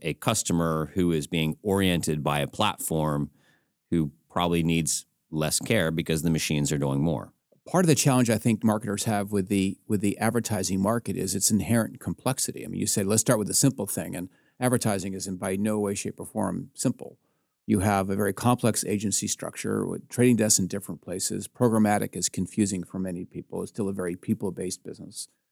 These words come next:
Speaker 2: You have opaque arbitrage sitting in the trading environment that people can't figure out, no idea if that's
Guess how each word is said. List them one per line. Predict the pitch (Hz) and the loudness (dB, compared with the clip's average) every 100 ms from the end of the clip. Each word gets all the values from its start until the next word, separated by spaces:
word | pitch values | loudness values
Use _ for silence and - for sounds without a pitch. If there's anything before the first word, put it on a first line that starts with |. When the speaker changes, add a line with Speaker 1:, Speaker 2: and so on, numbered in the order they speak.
| _ - | _ 2
Speaker 2:
You | 98 | 2
have | 95 - | 2 2
opaque | 120 117 117 - | 2 4 2 2
arbitrage | 104 107 110 - 107 98 98 | 0 0 -2 -2 -2 -2 -2
sitting | - 110 101 98 | -2 -2 -2 -4
in | 98 | -4
the | 95 | -6
trading | - 110 101 101 | -2 0 0 -2
environment | 95 98 95 98 98 98 | -4 0 0 0 -2 -6
that | - 92 | -8 -8
people | - - 98 | -8 -8 -10
can't | - - 120 - | -6 -2 -2 -2
figure | 104 92 92 | -4 -4 -2
out, | 98 - | -4 -2
no | 101 | 0
idea | 101 95 92 | 0 0 -2
if | 90 | -2
that's | 98 90 | -4 -4